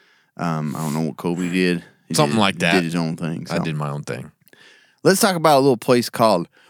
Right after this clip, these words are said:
Speaker 1: Hoya Basui. <laughs>
Speaker 2: What's that now?
Speaker 1: Hoya Basui. I don't know how to say
Speaker 2: Uh,
Speaker 1: it.
Speaker 2: Hoya
Speaker 1: It's in
Speaker 2: Basui.
Speaker 1: Romania.
Speaker 2: Oh, yeah.
Speaker 1: So it, it's just outside of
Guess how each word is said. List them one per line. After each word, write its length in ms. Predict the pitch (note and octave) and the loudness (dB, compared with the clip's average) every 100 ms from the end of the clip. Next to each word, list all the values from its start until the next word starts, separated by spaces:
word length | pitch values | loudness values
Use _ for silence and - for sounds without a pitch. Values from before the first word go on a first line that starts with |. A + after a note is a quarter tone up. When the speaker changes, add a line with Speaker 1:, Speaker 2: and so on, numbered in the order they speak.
| - | 0
Speaker 1:
Hoya 360 | G3 G#3+ F#3+ D3+ | 4 6 6 6
Basui. 640 | D3+ D3 - F#3+ B2+ A2 | 4 2 2 4 4 2
<laughs> 240 | - - | -2 0
Speaker 2:
What's 140 | A2 C3 | 0 2
that 140 | B2 | 0
now? 200 | B2 B2+ - - - | 0 -6 -12 -20 -18
Speaker 1:
Hoya 840 | - - C3+ C#3 D3+ D3+ D#3 E3 - - _ - G2 | -14 -2 2 4 4 2 2 0 -2 -20 _ -16 0
Basui. 720 | G2+ A#2 - - B2 D#3+ D#3+ | 2 2 -2 0 0 0 -2
I 100 | F2+ | -2
don't 120 | F2+ D2+ | -2 -2
know 60 | |
how 100 | D#2+ | -2
to 80 | D#2 | -2
say 200 | F#2 F#2+ | 0 0
Speaker 2:
Uh, 200 | E2+ D2+ | 0 -4
Speaker 1:
it. 20 | |
Speaker 2:
Hoya 280 | D#2 F2 E2+ D2 | -6 -4 -4 -4
Speaker 1:
It's 240 | - - | -4 0
in 80 | F3 | 2
Speaker 2:
Basui. 60 | C#3+ | 2
Speaker 1:
Romania. 760 | G2+ G2+ G#2+ E3+ G#2+ A1 E2 _ - | 2 2 2 2 2 -2 -10 _ -14
Speaker 2:
Oh, 220 | C#2+ E2 C#2+ | -12 -10 -10
yeah. 220 | - D2 | -12 -2
Speaker 1:
So 380 | G#2+ F#2+ F2 - _ _ _ | 2 4 2 -4 _ _ _
it, 200 | G#2+ D#2+ | -4 -2
it's 140 | G2 | -2
just 320 | - B2+ A#2+ C3 | -2 -2 0 0
outside 480 | G2 - A#2+ G#2+ | 0 0 0 2
of 160 | G2+ | 0